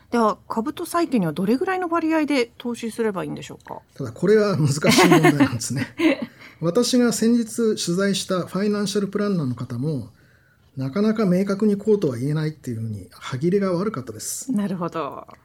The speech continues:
Speaker 2: 基本的には年齢と個人個人のリスク許容度によるという答えになります。
Speaker 1: あ、どういうことですか？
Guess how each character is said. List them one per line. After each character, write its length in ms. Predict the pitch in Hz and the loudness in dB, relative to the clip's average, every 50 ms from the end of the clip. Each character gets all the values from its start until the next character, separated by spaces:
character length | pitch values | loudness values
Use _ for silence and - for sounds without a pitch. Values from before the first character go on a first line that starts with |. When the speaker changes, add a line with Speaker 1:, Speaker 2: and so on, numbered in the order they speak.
| _ _ _ | _ _ _
Speaker 2:
基 120 | - - 175 | 0 2 4
本 160 | 214 262 254 | 4 4 4
的 180 | 262 269 269 | 2 2 2
に 120 | 269 262 196 | 4 4 4
は 280 | 165 165 143 117 110 - 131 | 4 2 0 -2 -6 -6 -4
年 300 | 151 185 208 220 220 214 | -2 2 2 4 4 4
齢 240 | 220 214 214 208 | 4 2 2 2
と 260 | 208 240 214 165 139 - | 2 2 2 2 2 -2
個 120 | - - 170 | -4 -4 -2
人 260 | 175 220 240 233 233 | 0 2 2 2 2
個 120 | 240 262 | 0 -2
人 280 | 254 - 220 196 170 156 | 0 2 2 2 2 0
の 140 | 143 143 - | -2 -4 -4
リ 100 | 139 143 | -6 -6
ス 120 | - - | -6 -2
ク 160 | - 220 208 | -2 -2 -2
許 120 | - - 214 | 0 0 2
容 240 | 214 220 220 220 190 | 4 6 6 4 4
度 140 | 160 147 | 2 0
に 160 | 139 135 120 123 | 0 -2 -2 -4
よ 100 | 127 139 | -2 -2
る 220 | 160 165 160 - - _ _ | -2 -4 -4 -8 -16 _ _
と 100 | - 175 | -2 0
い 100 | 180 175 | 2 2
う 80 | 175 170 | 2 0
答 280 | - 156 156 170 170 | 0 -2 0 0 0
え 40 | 156 | 2
に 120 | 156 196 190 | 0 0 0
な 80 | 151 | -2
り 80 | 123 110 | -4 -6
ま 80 | 110 | -8
す。 220 | - - - - 254 | -8 -8 -4 -2 -2
Speaker 1:
あ、 100 | 247 233 - | -2 -2 -4
ど 140 | _ 208 196 | _ -4 -2
う 60 | 185 | -2
い 40 | 170 | -2
う 60 | 156 | -4
こ 120 | 147 - 151 | -6 -10 -14
と 100 | - 139 | -14 -14
で 120 | - 139 | -16 -16
す 120 | 139 - - | -16 -14 -12
か？ 260 | 156 151 151 190 | -10 -10 -10 -10